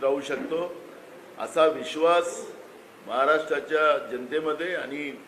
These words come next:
अ, अनेक, अ, जे नेतृत्व आपल्या आपल्या भागामध्ये, जसं आता शिशुपाल पटलेजी, अ, यांनी खासदार,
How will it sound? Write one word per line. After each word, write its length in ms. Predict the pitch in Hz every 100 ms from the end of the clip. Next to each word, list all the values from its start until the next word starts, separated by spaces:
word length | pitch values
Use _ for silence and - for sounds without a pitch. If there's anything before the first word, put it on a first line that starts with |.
| - -
अ, 360 | 117 117 117 110 - - -
अनेक, 340 | 147 170 175
अ, 200 | 170 151 - - - - - 110 120
जे 80 | 131
नेतृत्व 460 | 131 139 165 - 175
आपल्या 240 | 143 139
आपल्या 200 | - 139
भागामध्ये, 580 | 131 120 131 131 131 131
जसं 240 | 123 123
आता 180 | 120 127 123
शिशुपाल 460 | 110 - 120 131
पटलेजी, 680 | 131 117 120 127 135 135 117 - - - - - -
अ, 140 | 120
यांनी 460 | 120 127 131 131 120 - - - -
खासदार, 500 | 117 117 98 143 139